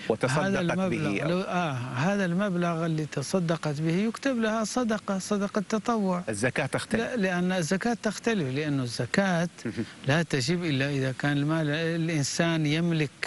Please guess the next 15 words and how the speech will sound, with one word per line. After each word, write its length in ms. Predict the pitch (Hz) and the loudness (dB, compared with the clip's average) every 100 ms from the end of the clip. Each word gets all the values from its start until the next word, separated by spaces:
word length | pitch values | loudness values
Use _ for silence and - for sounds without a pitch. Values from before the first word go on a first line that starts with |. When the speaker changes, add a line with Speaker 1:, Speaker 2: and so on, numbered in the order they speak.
| 214 | -2
Speaker 2:
نصاب 680 | 123 107 143 165 165 151 160 - - - - - - - - - - - | -2 0 2 2 2 0 -4 -12 -20 -18 -16 -14 -14 -16 -18 -18 -4 2
فيجب 720 | 139 135 160 160 147 143 135 | 4 4 0 0 0 0 0
عليه 640 | 131 139 160 170 151 147 | 2 2 2 0 0 0
أن 120 | 135 | 0
يخرج 480 | 131 147 - 127 120 | 0 -2 -2 -2 0
منه 300 | 143 165 147 | 0 2 2
نسبة 380 | 165 165 151 139 | 0 0 -2 0
معينة. 520 | 147 156 160 127 113 107 | 2 2 2 0 -2 -4
Speaker 1:
مهم. 220 | 120 107 - - - | -4 -4 -6 -10 0
Speaker 2:
أما 360 | 190 254 247 226 | 2 2 2 0
إذا 160 | 202 | 0
كان 300 | 185 196 175 | 0 0 0
لا 160 | 196 285 | 2 0
يملك 380 | 269 185 160 139 | 0 0 -2 -2
نصاب 480 | 123 - 131 127 | -4 -2 -2 -2